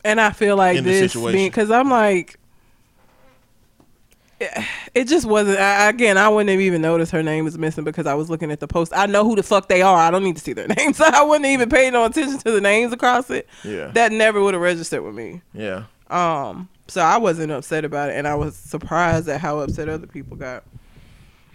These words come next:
Speaker 1: Um,
Speaker 2: Paper was tripping.
Speaker 1: did you see Young Boy? Wait a minute, 'cause I, all of them got this goddamn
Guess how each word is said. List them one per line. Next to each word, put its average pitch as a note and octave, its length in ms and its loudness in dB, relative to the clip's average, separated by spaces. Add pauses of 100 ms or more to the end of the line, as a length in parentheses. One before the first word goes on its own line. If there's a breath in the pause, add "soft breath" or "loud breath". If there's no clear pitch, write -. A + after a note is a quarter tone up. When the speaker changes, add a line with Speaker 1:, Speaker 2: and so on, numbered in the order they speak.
(140)
Speaker 1:
Um, G3 720 -2
Speaker 2:
Paper C3+ 260 -2
was A2 300 -8
tripping. B2 840 -6 (220)
Speaker 1:
did A3 240 -6
you G4 180 -2
see G4+ 1160 -4
Young E4+ 380 0
Boy? E4+ 480 2
Wait D3+ 240 -6
a - 20 -8
minute, B2 500 -12
'cause D3+ 160 -20
I, D#3+ 220 -14 (220)
all D#3 100 -12
of D3 60 -14
them D3 160 -16
got D3 180 -18
this C#3+ 160 -20
goddamn C3+ 580 -20